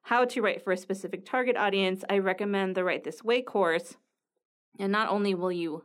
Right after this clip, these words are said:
learn to stop doing the six thing that re-, six things readers hate most, but you will also get a bonus class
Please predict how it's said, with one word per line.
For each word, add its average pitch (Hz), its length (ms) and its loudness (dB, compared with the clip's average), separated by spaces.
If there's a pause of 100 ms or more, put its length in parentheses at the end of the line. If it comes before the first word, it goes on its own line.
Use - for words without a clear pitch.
(120)
learn 196 340 0
to 196 100 -14
stop 185 420 -2
doing 185 260 -2
the 147 60 -8
six - 380 -6
thing 185 220 -4
that 165 140 -8
re-, 170 220 -8 (180)
six 208 300 -6
things 190 240 -2
readers 180 260 -4
hate 208 160 -8
most, - 300 -12 (400)
but 202 100 2
you 214 120 2
will 214 120 6
also 214 500 4
get 185 220 0
a 180 80 2
bonus 185 400 -2
class 151 500 -4